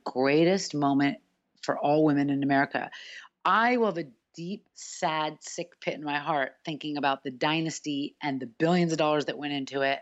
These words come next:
and the whole, it does feel like a third world country.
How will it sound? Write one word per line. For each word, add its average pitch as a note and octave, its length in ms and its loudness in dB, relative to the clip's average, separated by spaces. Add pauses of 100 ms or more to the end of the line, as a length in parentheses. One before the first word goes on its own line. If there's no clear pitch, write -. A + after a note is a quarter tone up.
(440)
and D#3+ 240 0
the D3 100 0
whole, G3 840 2 (580)
it F#3+ 160 -2
does G3+ 240 2
feel E3+ 160 -8
like C3+ 160 -8
a C#3 60 -8
third C3 260 -10
world B2 240 -12
country. - 420 -12